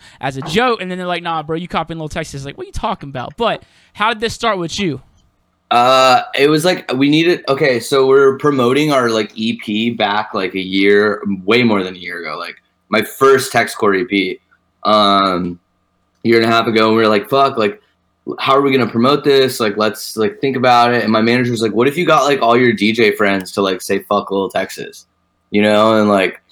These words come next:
Speaker 2: so we got, like, I reached out to, like, everybody, and we just got everybody to say, "Fuck Lil Texas." Um, and, like, I, I think I was on, like, the, like, front end of, like,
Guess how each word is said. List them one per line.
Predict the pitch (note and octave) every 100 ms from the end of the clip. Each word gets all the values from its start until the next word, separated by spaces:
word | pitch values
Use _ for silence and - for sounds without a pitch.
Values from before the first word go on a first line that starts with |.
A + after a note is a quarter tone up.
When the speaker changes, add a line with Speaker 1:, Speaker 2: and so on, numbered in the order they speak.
| _ _ -
Speaker 2:
so | -
we | C3
got, | C3 B2
like, | A#2+
I | A2+
reached | B2+ C3 C#3
out | B2 B2
to, |
like, | G#2 G2+
everybody, | A2 A#2 A2+ A2+ A2 A2
and | G#2
we | G#2
just | G2+ G2+
got | G2+ G2
everybody | G2 G2+ G2+ G2+
to | G2
say, | - F#2+
"Fuck | - F#2+ -
Lil | F#2+ F#2
Texas." | G#2 - - F#2 F2 - -
Um, | G2 G2 G2 G2 F#2+ F#2 _ _ _ _
and, | F#2+ G#2+
like, | G#2+ G#2+
I, | C#3 - A#2+
I | C3+ D#3+ D3+
think | - C#3+ B2
I | B2
was | B2 A#2
on, | A#2 A2
like, | G#2 -
the, | G#2
like, | F#2+ F#2+ -
front | - A#2 A2+
end | A2 A2+ A2
of, | G#2+ G2
like, | G2 F2+ -